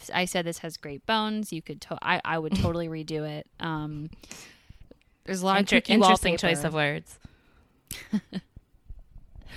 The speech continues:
Speaker 1: Oh. <laughs> I didn't say it has great skin. I said it has great
Speaker 2: <laughs>
Speaker 1: bones.
Speaker 2: I mean, again, my, my issue with it was not the fact that it was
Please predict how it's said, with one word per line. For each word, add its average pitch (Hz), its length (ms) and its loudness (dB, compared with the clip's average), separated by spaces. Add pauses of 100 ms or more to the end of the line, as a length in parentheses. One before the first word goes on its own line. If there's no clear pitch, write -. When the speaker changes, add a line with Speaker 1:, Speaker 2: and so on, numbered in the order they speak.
(300)
Speaker 1:
Oh. 262 280 6 (920)
<laughs> - 0 - (1080)
I 196 100 -2
didn't 240 220 -2
say 196 180 2
it 185 60 -2
has 170 160 -4
great - 280 -4
skin. - 440 -6 (280)
I 202 60 -2
said - 280 -4
it - 60 0
has - 180 -6
great - 240 -6
Speaker 2:
<laughs> - 20 -10
Speaker 1:
bones. 151 500 -6 (400)
Speaker 2:
I 277 140 8
mean, 285 260 0 (840)
again, 254 360 4
my, 202 180 4
my 185 200 -2
issue 190 340 0
with 160 140 -6
it 156 120 -2
was 160 140 -4
not 160 300 0
the 156 60 -8
fact 147 280 -2
that 151 140 -10
it 143 100 -12
was - 220 -14